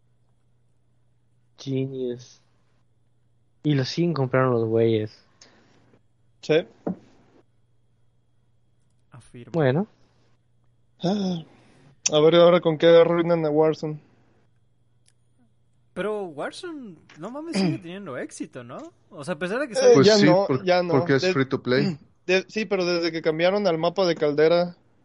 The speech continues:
Speaker 2: por el Vanguard, eh, el juego ca-, decayó mucho.
Speaker 3: ¿Sí?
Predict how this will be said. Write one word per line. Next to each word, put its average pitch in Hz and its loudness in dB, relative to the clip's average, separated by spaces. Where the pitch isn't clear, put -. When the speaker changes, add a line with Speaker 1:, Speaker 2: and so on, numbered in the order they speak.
Speaker 2:
por 139 -4
el 143 0
Vanguard, 165 4
eh, 143 0
el 143 -2
juego 160 6
ca-, 151 -6
decayó 151 0
mucho. 151 -6
Speaker 3:
¿Sí? 151 -14